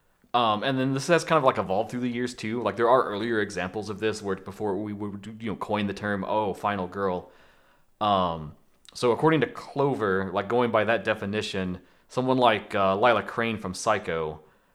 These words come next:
she's an example of a female character in a story that survives to the end, but she's not really a final girl because she lacks that moral purity.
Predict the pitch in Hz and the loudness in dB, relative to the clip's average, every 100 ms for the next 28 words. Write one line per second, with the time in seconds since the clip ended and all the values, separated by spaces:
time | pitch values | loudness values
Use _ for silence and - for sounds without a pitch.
0 | _ _ _ - 131 127 123 101 113 131 | _ _ _ -8 -4 -2 0 0 0 0
1 | 135 120 104 - 113 110 104 113 107 104 | 2 2 0 -6 -4 -2 -2 0 -2 -2
2 | 104 95 - 135 120 101 - 98 98 135 | -4 -4 -2 0 2 0 -6 -2 2 2
3 | 131 113 98 90 92 87 90 - _ _ | 2 -8 -10 -4 -4 -4 -6 -10 _ _
4 | _ _ _ _ - 104 107 113 113 110 | _ _ _ _ -6 0 0 0 0 2
5 | 113 101 90 - 139 131 104 98 98 95 | 2 0 -2 2 2 4 0 0 0 0
6 | 92 90 - 101 110 95 - 101 101 98 | -2 -6 -12 -8 -6 -6 -8 -10 -10 -8
7 | 98 104 98 - 90 101 104 87 - 117 | 2 2 2 -4 -4 -4 -4 -4 -6 -4
8 | 110 98 87 | -4 -4 -6